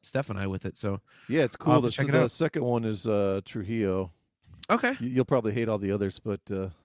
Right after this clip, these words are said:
Speaker 1: <laughs>
Speaker 2: that one's
Speaker 1: Well,
Speaker 2: cool. <laughs>
Speaker 1: um, but yeah, I mean, b-, back to Octavarium. Like, I just, th-, to me, there's nothing I dislike about this song. Um,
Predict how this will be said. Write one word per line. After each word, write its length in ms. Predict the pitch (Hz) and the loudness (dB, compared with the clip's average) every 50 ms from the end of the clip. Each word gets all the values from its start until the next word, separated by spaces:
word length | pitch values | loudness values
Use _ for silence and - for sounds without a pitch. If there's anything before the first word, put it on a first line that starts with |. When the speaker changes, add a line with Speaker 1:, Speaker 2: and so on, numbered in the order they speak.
| _ - | _ -12
Speaker 1:
<laughs> 240 | - - 170 127 - | -6 -4 -4 -2 0
Speaker 2:
that 120 | - 113 | -2 -2
one's 140 | 113 120 117 | 0 -2 -2
Speaker 1:
Well, 100 | 107 107 | 0 0
Speaker 2:
cool. 180 | 104 104 107 - - - 147 - - - | 0 0 0 -2 -6 -12 -12 -12 -12 -14
<laughs> 300 | - 214 180 - - - | -14 -16 -16 -16 -6 -2
Speaker 1:
um, 260 | 101 101 104 101 92 - _ _ - - - - | -2 -2 -2 -2 -6 -10 _ _ -20 -20 -2 8
but 120 | - 220 240 | 10 12 12
yeah, 140 | 254 226 | 12 12
I 40 | 185 | 12
mean, 140 | 190 202 185 | 10 8 6
b-, 120 | 160 185 - 160 | 4 2 0 4
back 220 | 147 202 196 196 | 6 6 6 6
to 100 | - 190 | 4 4
Octavarium. 540 | 165 160 160 165 139 131 156 156 156 135 120 | 4 4 4 2 0 2 4 6 6 4 4
Like, 140 | 117 113 120 | 2 2 2
I 80 | 131 127 | 2 4
just, 240 | 127 143 135 - | 4 2 0 0
th-, 120 | 135 127 - | -2 -4 -4
to 140 | 127 - - | -2 0 2
me, 100 | 156 156 | 4 4
there's 200 | 147 143 127 - | 4 4 2 2
nothing 260 | 139 131 - 135 117 | 0 0 0 -2 -2
I 80 | 110 110 | -4 -4
dislike 480 | - 120 117 - - 101 101 107 104 - | -2 -2 -2 -2 -2 -2 -2 -2 -2 -2
about 280 | 98 - 98 95 - | -2 -4 -4 -4 -4
this 160 | - 92 85 - | -6 -6 -6 -4
song. 380 | - 98 95 98 95 92 92 - _ _ _ _ - - - _ _ _ _ _ - | -4 -4 -2 -2 -4 -4 -6 -10 _ _ _ _ -20 -20 -20 _ _ _ _ _ -10
Um, 560 | 87 95 95 92 92 95 92 90 85 73 - | -8 -6 -6 -6 -6 -6 -6 -6 -8 -10 -12